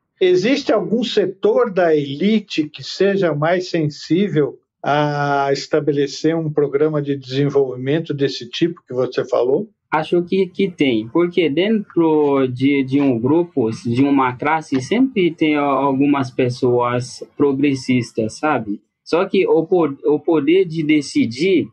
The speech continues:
Speaker 2: ou de vamos fazer esse caminho que vai ser bom para o desenvolvimento do país, eles são em minori-, em, em minoria.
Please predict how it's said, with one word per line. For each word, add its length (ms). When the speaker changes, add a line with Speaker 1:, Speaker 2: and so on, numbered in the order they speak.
Speaker 2:
ou 240
de 360
vamos 360
fazer 420
esse 220
caminho 540
que 140
vai 180
ser 220
bom 200
para 160
o 200
desenvolvimento 1000
do 160
país, 500
eles 360
são 520
em 120
minori-, 540
em, 280
em 40
minoria. 760